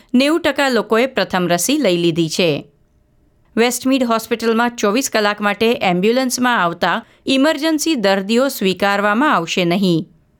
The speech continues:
વેસ્ટર્ન સિડની લોકલ હેલ્થ ડિસ્ટ્રિક્ટમાં ચાર હજાર કોવિડ દર્દીઓ એક મહિનામાં નોંધાયા, જેમાંથી પાછલા સાત દિવસમાં વેસ્ટમીડ હોસ્પિટલમાં દરરોજ ચાળીસ દર્દીઓ દાખલ કરવામાં આવ્યા હતા. તેથી હવે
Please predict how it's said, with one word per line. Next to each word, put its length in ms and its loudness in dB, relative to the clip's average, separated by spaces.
વેસ્ટર્ન 440 -2
સિડની 360 2
લોકલ 380 0
હેલ્થ 300 0
ડિસ્ટ્રિક્ટમાં 680 -2
ચાર 380 0
હજાર 420 0
કોવિડ 380 2
દર્દીઓ 640 0
એક 240 -2
મહિનામાં 520 2
નોંધાયા, 560 0
જેમાંથી 380 0
પાછલા 420 -2
સાત 360 -2
દિવસમાં 600 0
વેસ્ટમીડ 480 -2
હોસ્પિટલમાં 720 -2
દરરોજ 520 0
ચાળીસ 540 -2
દર્દીઓ 520 0
દાખલ 320 -2
કરવામાં 520 0
આવ્યા 200 0
હતા. 440 -2
તેથી 260 0
હવે 340 0